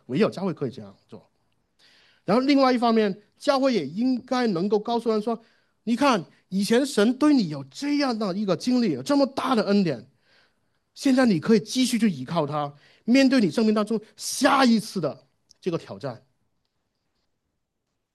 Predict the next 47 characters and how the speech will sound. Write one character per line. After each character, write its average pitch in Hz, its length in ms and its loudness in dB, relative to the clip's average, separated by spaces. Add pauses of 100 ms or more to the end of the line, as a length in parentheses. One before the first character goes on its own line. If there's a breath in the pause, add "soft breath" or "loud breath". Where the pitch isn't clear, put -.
(1200)
啊， 139 140 -14
其 - 180 -4
实 233 100 2
压-， 233 160 2 (160)
大 233 160 0
卫 240 160 4
的 147 80 4
压 202 200 -2
力 240 120 2
其 - 80 -6
实 156 100 0
挺 107 240 -6
大 127 240 -8
的， - 160 -16 (720)
他 240 180 -4
每 151 280 -4
一 135 140 -6
次 185 220 -4
危 160 280 2
难 156 260 0
都 247 200 -4
是 185 200 -2
差 - 240 -4
点 113 260 -4
要 180 160 0
了 160 80 2
他 - 160 -10
的 123 80 -8
命 127 260 0
的， - 140 -14 (560)
而 196 100 -6
且 214 80 -2
这 233 140 0
些 208 80 8
事-， - 240 -4 (160 soft breath)
这 - 100 0
些 247 140 6
事 202 160 0
情 190 140 2
是 156 120 -2
重 127 240 -6
复 247 140 -4
的 165 80 0
发 190 180 -12
生 185 200 -2
的 135 80 -4
呀。 101 100 -16